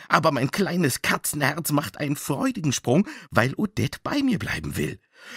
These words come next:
Bevor mich der Kerl abschütteln kann, verpasse ich ihm noch einen Tatzenhieb. Er heult auf und schlägt wieder nach mir. „Oh, Winston“, haucht Odette,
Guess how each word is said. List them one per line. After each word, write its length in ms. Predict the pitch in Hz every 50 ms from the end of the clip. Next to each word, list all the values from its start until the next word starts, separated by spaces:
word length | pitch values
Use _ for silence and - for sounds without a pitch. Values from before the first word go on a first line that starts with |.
| 202
Bevor 320 | - 156 156 - - 370 285
mich 140 | 247 160 -
der 120 | 131 104
Kerl 280 | - 196 214 233 196 -
abschütteln 440 | - 240 - - 220 190 185 185 160
kann, 200 | - 160 160 165
verpasse 520 | - 147 131 - - - - - - - 170
ich 200 | - 160 - -
ihm 200 | 104 101 202 220
noch 220 | 214 - - -
einen 260 | - 104 98 87 87
Tatzenhieb. 680 | - - 117 - - - - 90 - 98 - - - - _ _ - - - - _ _ -
Er 180 | 110 - -
heult 260 | 135 127 113 131 - -
auf 260 | - 202 185 151 -
und 200 | - 175 175 143
schlägt 420 | - - 170 175 170 160 - 202 196
wieder 240 | 220 135 - - 85
nach 260 | 76 69 69 - -
mir. 280 | 104 92 78 71 - - - - - - - - - - - _ _ -
„Oh, 440 | 285 269 254 226 202 196 190 196 220
Winston“, 840 | 240 240 226 214 - - - - - - 139 101 107 113 - -
haucht 280 | 165 123 110 - - 131
Odette, 380 | 147 123 139 135 139 - -